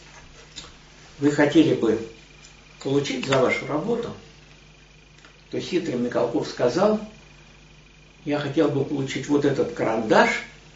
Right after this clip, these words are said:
которым вы носили, вносили правку в текст». Но он получил карандаш и еще много чего. Ну, это был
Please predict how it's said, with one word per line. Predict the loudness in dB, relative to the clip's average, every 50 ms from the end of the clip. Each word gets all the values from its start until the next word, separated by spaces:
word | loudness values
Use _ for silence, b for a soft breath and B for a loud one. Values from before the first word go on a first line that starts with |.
| -12
которым | -6 -6 -6 0 2 4 4 4 4
вы | 2 0
носили, | 0 -2 -2 0 0 0 0 0
вносили | -2 -4 -4 -2 -2 -2 0 0 2 2 2 2
правку | 2 0 0 2 2 0 0 -6 -10 -12
в | -12 -12 -12
текст». | -10 -10 -10 -10 -12 -14 -18 -18 -20 -20 -20 -20 -20 -20 -20 -20 -20 -20 -20 -20 -20 -20 -20 -16 B B B B B B B B B B
Но | 0 0
он | 0 2 2
получил | 2 2 2 4 2 2 2
карандаш | 4 4 4 6 6 6 6 4 4 4 2
и | 0
еще | 0 2 4 2 4
много | 4 4 2 2 0 -2
чего. | -2 -2 0 6 6 8 6 6 4 -4 -12 -18 -20 -20 -20 -20 -16 -14 -14 -14 -14 -18 -20 -20 -20 -20 -20 -20 -20 -20 -20 -20 -20 -20 -20 -20 -20 -20 -20 -20 -20 -20 -20 -20 -20 -16 -14 -14 -14 b b b b b b b b b b b
Ну, | 0 2 2 2 2
это | 2 2 2 2 2
был | 2 4 4 4 4 2 0